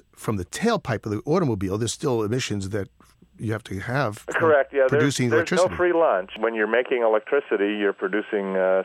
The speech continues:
Speaker 2: C O two and other emissions, uh, and, uh, in some places it's cleaner than others.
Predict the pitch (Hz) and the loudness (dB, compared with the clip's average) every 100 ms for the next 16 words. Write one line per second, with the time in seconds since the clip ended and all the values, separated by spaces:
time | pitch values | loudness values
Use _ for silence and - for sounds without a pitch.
0 | - 110 104 98 - 107 104 92 101 98 | 0 2 2 2 0 2 2 2 2 2
1 | 92 95 95 101 104 113 107 90 87 104 | 0 -2 -2 -4 -4 -6 0 2 2 2
2 | 95 90 87 90 76 87 87 95 98 92 | 2 0 -2 -2 -2 -4 -4 -2 -2 -2
3 | 92 87 85 - 101 92 90 87 87 90 | -8 -14 -16 -8 -4 -2 0 0 0 2
4 | 95 95 | 0 -2